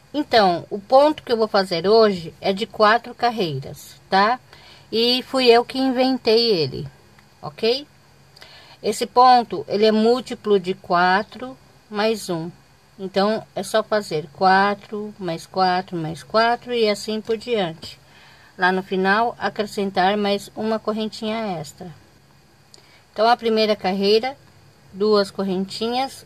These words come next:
uma, duas, três, aqui na quarta, meio ponto alto. E eu vou seguir fazendo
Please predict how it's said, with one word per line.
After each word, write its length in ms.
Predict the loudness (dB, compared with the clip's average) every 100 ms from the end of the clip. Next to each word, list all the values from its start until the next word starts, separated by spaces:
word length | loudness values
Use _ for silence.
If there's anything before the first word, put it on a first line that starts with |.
| -8
uma, 380 | -4 -2 -2 -4
duas, 540 | -2 0 2 0 -2
três, 560 | -8 -2 0 0 -4 -12
aqui 240 | -10 -6
na 160 | -4 -6
quarta, 640 | -2 0 0 -2 -6 -8 -10 _ _ _ _ _ _ _ _ _ _ -8
meio 400 | -2 2 4 2
ponto 440 | 0 -2 -2 -4
alto. 360 | -4 -4 -12 -20 _ _ _ _ _ _
E 60 | -4
eu 80 | 0
vou 120 | 0
seguir 320 | 0 -2 -4
fazendo 800 | 0 -2 0 0 0 0 -2 -6